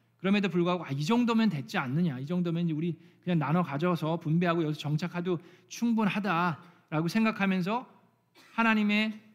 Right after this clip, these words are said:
그 점령하라고 그런 땅을 다 점령하지 않은 상태에서 만족하면서 거기서 정착해 살아가다 보니 새로운 세대들이 태어나죠. 근데 이 사람, 이 어린 세대들은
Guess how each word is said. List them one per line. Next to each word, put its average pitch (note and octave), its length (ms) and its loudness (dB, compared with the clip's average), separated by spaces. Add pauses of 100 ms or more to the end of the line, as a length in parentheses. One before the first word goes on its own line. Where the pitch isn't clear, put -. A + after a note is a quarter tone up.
(640)
그 D#3+ 240 0
점령하라고 G3 720 4
그런 F3 240 0
땅을 F#3+ 340 0
다 - 280 -2
점령하지 E3+ 560 0
않은 D#3 260 0
상태에서 F3 480 -2
만족하면서 E3+ 1040 -2 (240)
거기서 E3 380 -2
정착해 F3 500 0
살아가다 E3+ 580 0
보니 E3 520 2 (640)
새로운 C#4 480 4
세대들이 A3+ 600 2
태어나죠. F3 640 0
근데 D#3+ 120 -4
이 G3 80 0
사람, G#3+ 440 2
이 F#3+ 160 0
어린 F3+ 580 0
세대들은 A3 800 -2